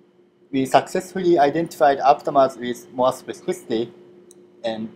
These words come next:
it was the thirty-six percent higher than original aptamer. So we can say in silico maturation succeeded in improvement of aptamer specificity for Proteus mirabilis.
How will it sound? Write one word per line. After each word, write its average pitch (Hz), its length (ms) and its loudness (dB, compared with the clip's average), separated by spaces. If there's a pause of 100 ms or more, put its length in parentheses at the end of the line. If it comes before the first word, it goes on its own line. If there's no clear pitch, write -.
it 151 140 -12
was 165 360 6 (100)
the 135 180 -2
thirty-six 170 600 2
percent 127 420 2
higher 131 400 4
than 110 280 0
original 123 340 -2
aptamer. 101 500 0 (420)
So 123 180 2
we 135 160 -2
can 196 180 2
say 151 340 4 (360)
in 151 80 -4
silico 196 280 0
maturation 135 640 0
succeeded 135 640 0 (140)
in 117 240 -6 (100)
improvement 143 760 -4
of 113 340 2
aptamer 120 480 2
specificity - 760 -6 (360)
for 113 320 4
Proteus 120 440 -2
mirabilis. 104 580 -8